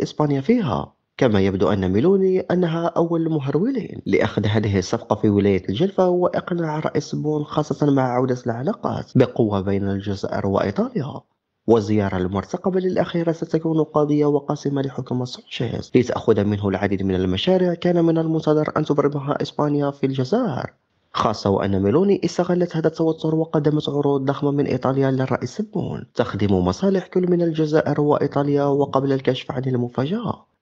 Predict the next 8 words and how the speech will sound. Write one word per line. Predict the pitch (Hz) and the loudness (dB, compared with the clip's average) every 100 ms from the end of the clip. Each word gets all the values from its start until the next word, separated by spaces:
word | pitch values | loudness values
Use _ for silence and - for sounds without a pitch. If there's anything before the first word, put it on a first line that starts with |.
| - | 0
التي | 113 104 101 | 2 2 0
تحضرها | - - 101 101 98 | -4 0 2 2 0
الأخيرة | - 92 - 180 175 | -2 -2 -2 -2 0
معها | 170 165 151 | 0 0 -2
عند | 156 147 | 0 0
زيارتها | 147 151 143 143 139 131 135 | 0 -2 -2 -2 -2 -4 -2
لرئيس | 131 - 131 - | -2 -2 -2 0
بون. | 214 196 143 | 0 -2 -8